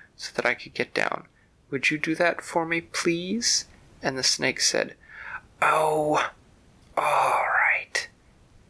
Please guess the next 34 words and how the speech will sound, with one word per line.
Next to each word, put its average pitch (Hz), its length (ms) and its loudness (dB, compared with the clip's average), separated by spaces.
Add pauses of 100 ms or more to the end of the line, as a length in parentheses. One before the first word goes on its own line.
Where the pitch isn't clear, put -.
And 131 180 -2
at 120 160 -6
that - 220 -2
very 170 220 0
moment, 185 440 -2
it - 160 -12
slithered 175 720 0 (380)
further 147 420 0
away 151 240 4
from 151 220 -6
the 147 80 -2
ladder. 143 460 0 (500)
It - 180 -2
crawled 170 440 0
for - 160 0
a 143 40 4
minute 135 320 0 (340)
until 139 340 0
it 135 100 2
reached 131 400 -2
another 127 340 0
sunny 127 340 2
spot, - 480 0 (260)
and 143 140 -6
then 139 80 -2
it 139 120 -2
curled 147 360 0
up 139 160 0
again 120 380 -2 (440)
and 139 140 -6
turned 135 300 0
to - 80 -4
look 143 320 -6
back - 360 -2